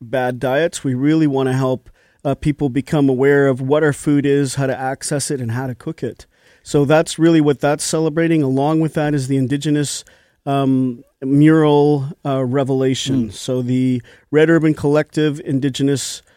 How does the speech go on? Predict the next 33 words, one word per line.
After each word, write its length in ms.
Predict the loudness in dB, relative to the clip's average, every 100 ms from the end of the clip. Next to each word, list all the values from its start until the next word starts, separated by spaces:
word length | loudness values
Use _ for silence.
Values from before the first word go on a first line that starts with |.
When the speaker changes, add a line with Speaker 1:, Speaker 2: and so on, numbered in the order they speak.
| _ _ 2
Speaker 1:
artists 380 | 4 4 0
will 140 | -2 0
be 240 | 2 0
revealing 600 | 0 0 0 2 4 4
all 260 | 2 0 0
of 80 | 0
their 100 | 0
massive 480 | 0 0 0 -2 -2
murals 360 | 0 0 -2
that 140 | -6 -6
they're 100 | -8
putting 340 | -4 -2 -2
down 260 | 0 -2 -4
at 120 | -6
that 200 | -8 -8
site 320 | -6 -6 -6
for 220 | -6 -6
our 80 | -6
community. 580 | -6 -6 -4 -4 -6 -14 _ _ _ _ _ _ _ _ _ -10
Speaker 2:
Now, 400 | -4 -2 0 -2
uh, 320 | -2 -2 -4 -6 -16
d-, 200 | -20 -18 -12
do 120 | -8
you 100 | -4
want 240 | -2 -4 -2
to, 360 | -2 -2 -4 -8
can 140 | -8
you 60 | -6
give 120 | -4
us 100 | -6
a 80 | -8
sense 360 | -6 -6 -4 -6
of, 200 | -8